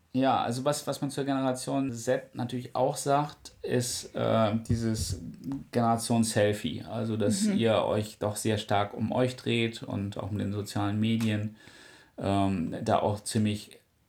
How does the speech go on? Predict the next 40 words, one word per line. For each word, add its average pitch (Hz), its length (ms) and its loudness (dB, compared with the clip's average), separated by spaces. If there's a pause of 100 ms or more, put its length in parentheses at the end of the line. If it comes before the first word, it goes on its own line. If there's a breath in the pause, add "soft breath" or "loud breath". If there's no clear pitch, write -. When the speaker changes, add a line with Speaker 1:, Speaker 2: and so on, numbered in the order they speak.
(220)
Speaker 1:
absorbiert 107 760 0
werdet 92 320 0
von 90 180 -4
diesem 92 260 -6
ganzen 87 680 -6
Thema. 92 320 -4
Ist - 200 -6
das - 140 -6
richtig? 139 480 -4
Speaker 2:
Ja, 196 280 2 (180)
ich 208 160 -10
glaube, 269 340 8 (220)
ich 220 160 -8
glaube, 247 320 6
das 226 180 0
hat 247 80 -6 (300)
zwei 233 560 4 (220)
Gründe 254 400 4
oder 233 180 0
zwei 214 180 -2
Entwicklungen 214 540 -2
sind 202 160 -4
da 185 160 -4
wichtig. 208 680 -2 (420 soft breath)
Das 214 240 -6
eine 220 460 2
ist, 208 500 -4 (160)
dass 208 260 -6
wir 202 580 2 (120)
anders 220 320 0
aufgewachsen 269 760 0
sind, 320 220 0
glaube 226 220 -2
ich, 214 80 -6
als 202 120 -4
andere 233 280 -2
Generationen, 220 760 2
mit 233 120 0
anderer 220 240 2
Pädagogik, 233 880 0